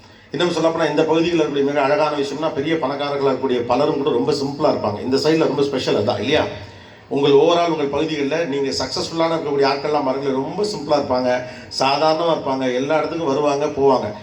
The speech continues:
அவர் அந்த குணத்தோடு இருப்பதால் தான் அவர் பணக்காரராக இருக்கிறார். அவருடைய வெளிப்புற தோற்றம் இருக்குல்ல, அதற்குள்ளே தாண்டி உள்புறத்துல ஒரு தோற்றம் இருக்கு.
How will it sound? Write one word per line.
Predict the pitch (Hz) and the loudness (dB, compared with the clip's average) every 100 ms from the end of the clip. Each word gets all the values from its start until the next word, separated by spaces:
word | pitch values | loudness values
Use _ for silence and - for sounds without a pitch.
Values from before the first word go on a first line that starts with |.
| - - | -16 -6
அவர் | - 131 123 | 0 2 2
அந்த | 131 135 | 2 2
குணத்தோடு | 135 165 165 185 | 2 0 2 2
இருப்பதால் | 180 147 143 135 131 | 2 2 0 0 2
தான் | 135 135 | 0 0
அவர் | 120 117 | -2 0
பணக்காரராக | 131 143 147 139 135 117 143 | 0 0 0 2 2 0 0
இருக்கிறார். | 117 110 110 104 - - - | 0 0 -4 -4 -8 -16 -6
அவருடைய | 123 139 139 139 | 0 2 6 6
வெளிப்புற | 127 156 196 208 185 | 6 2 2 2 2
தோற்றம் | 165 156 151 139 | 2 0 0 0
இருக்குல்ல, | 139 143 139 107 - | 0 2 0 -2 -6
அதற்குள்ளே | - 127 143 143 165 170 | -4 -2 0 0 0 2
தாண்டி | 151 156 180 | 2 2 4
உள்புறத்துல | 185 208 214 202 165 | 2 4 4 4 2
ஒரு | 147 131 | 0 2
தோற்றம் | 156 156 | 2 2
இருக்கு. | 135 110 - | -2 -4 -12